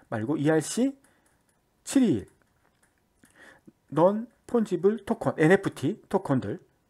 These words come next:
토큰이 아는 모든 것들. 땅, 옷, 웨어러블 이런 것들. 네임, 이더리움, 네임 서버, 네이밍, 어, 서비스, 이엔,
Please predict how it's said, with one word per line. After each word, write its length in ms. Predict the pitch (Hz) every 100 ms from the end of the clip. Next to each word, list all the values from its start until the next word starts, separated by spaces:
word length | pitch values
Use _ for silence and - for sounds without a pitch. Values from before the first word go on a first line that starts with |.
| _ _ _ _ _ _ _ _
토큰이 340 | - 269 294 240
아는 360 | 139 180 135
모든 280 | 131 208 208
것들. 300 | - - 78 - -
땅, 340 | 202 247 254 _ _ _ _ _
옷, 380 | - 190 - - _ _ -
웨어러블 560 | 131 160 147 151 208 -
이런 180 | 135 120
것들. 260 | - 98
네임, 340 | 117 151 135 240 _ _ _ _ _ _ _ -
이더리움, 540 | 139 185 156 190 247 - _ _ _
네임 360 | - 135 180 180
서버, 360 | - 107 160 233
네이밍, 480 | 131 190 160 214 233 _ _ _ _ -
어, 140 | - - _ _ _ _ _ _ _ _
서비스, 500 | - 165 120 - 175 269
이엔, 260 | 143 170